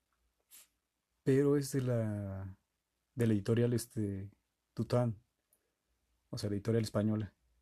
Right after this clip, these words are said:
No es de la, de la compilación, de la antología, este,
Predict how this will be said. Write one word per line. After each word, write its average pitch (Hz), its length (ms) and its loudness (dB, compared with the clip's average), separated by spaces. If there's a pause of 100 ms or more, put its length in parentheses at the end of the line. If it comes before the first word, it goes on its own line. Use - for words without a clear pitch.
No 113 340 2
es 113 180 0
de 110 140 -2
la, 92 460 -8 (320)
de 110 100 2
la 101 80 2
compilación, 107 760 0 (400)
de 120 60 -2
la 117 40 2
antología, 101 640 -2
este, 92 560 -8